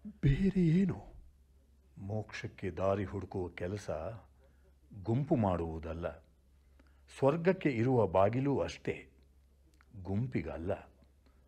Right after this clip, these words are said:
Speaker 2: ಸುತ್ತು ತಿರುಗುವ ಗೇಟು ಒಬ್ಬರಿಗೆ ಅವಕಾಶ. ಮೈ ಕಟ್ಟಿಕೊಂಡ ಆತ್ಮ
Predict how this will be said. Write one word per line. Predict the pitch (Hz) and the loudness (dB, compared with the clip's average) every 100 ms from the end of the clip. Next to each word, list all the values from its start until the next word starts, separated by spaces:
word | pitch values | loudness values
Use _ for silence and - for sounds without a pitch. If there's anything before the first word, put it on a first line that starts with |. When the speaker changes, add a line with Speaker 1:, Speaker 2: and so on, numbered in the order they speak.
| _ _ _ - - | _ _ _ -20 -4
Speaker 2:
ಸುತ್ತು | 185 185 - 220 | -4 -4 -4 -4
ತಿರುಗುವ | - 156 139 127 95 | 0 0 2 2 0
ಗೇಟು | 82 95 120 80 80 - - - _ _ _ _ _ _ - | 0 -4 -4 -6 -8 -12 -20 -20 _ _ _ _ _ _ -4
ಒಬ್ಬರಿಗೆ | 98 120 131 127 131 139 139 123 | 2 2 0 -2 2 2 4 2
ಅವಕಾಶ. | 95 98 101 82 - - - _ _ _ _ _ _ _ _ _ _ - | 4 2 2 -2 -4 -12 -16 _ _ _ _ _ _ _ _ _ _ 0
ಮೈ | 117 139 | 4 4
ಕಟ್ಟಿಕೊಂಡ | 110 117 - 110 110 104 95 | 4 0 0 -4 -2 0 4
ಆತ್ಮ | 104 107 - 98 82 131 | 4 2 -2 -2 -2 -8